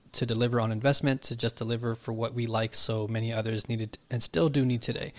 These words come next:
There was a notion of power to the people, or all power to the people.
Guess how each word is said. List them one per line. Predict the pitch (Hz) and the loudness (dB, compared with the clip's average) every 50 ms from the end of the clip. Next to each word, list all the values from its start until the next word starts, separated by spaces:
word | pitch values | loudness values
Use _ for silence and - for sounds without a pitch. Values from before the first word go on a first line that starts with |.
| - - - - - | -18 -18 -20 -20 -6
There | - 139 | -2 0
was | 135 135 | 2 4
a | 127 | 4
notion | 123 127 151 180 170 - - 202 202 | 6 6 6 4 4 4 4 4 4
of | - 151 - | 4 2 0
power | - - 127 123 127 | 2 4 4 4 4
to | 127 - | 2 0
the | 120 120 | -4 -4
people, | - - 135 131 - 123 120 117 117 117 - - - - - _ _ _ _ | -4 -4 -6 -4 -2 -2 -2 0 -2 -2 -6 -10 -20 -20 -20 _ _ _ _
or | - 117 113 | -2 0 2
all | - 131 139 139 | 4 4 4 4
power | - - 113 113 | 4 2 2 2
to | 113 117 110 | 2 0 -2
the | 110 | -2
people. | - 117 113 113 110 110 - - | -2 -4 -4 -4 -4 -8 -8 -10